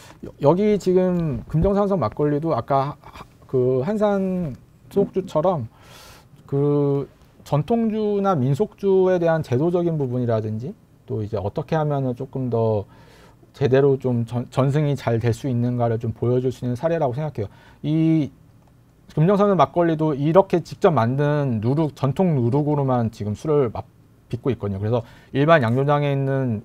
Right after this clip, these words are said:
그 막걸리 입국을 기-, 베이스로 하는 그, 어, 막걸리와는 맛이 확연히 달라요. 그래서 그런 거에서도 더 이제 우리의 전통적인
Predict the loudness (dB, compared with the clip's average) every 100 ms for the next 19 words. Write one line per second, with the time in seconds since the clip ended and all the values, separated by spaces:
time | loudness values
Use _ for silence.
0 | _ -6 -4 -6 -4 0 0 0 -2 0
1 | 2 4 2 0 -8 -20 _ -4 -2 0
2 | 2 4 2 -2 -2 -2 -2 -4 -12 _
3 | -20 -20 _ _ _ -10 -6 -4 -4 -4
4 | -2 2 2 2 0 -2 -4 -2 -4 -4
5 | -4 -4 -4 -6 -6 -4 -2 0 -2 -4
6 | -12 -12 -8 -6 -6 -8 -12 -20 -20 -20
7 | -4 0 0 2 0 0 0 -2 -2 0
8 | 2 2 0 -2 -2 -4 -8 -4 -2 0
9 | 0 0 -2 0 2 2 2 0 -2 -4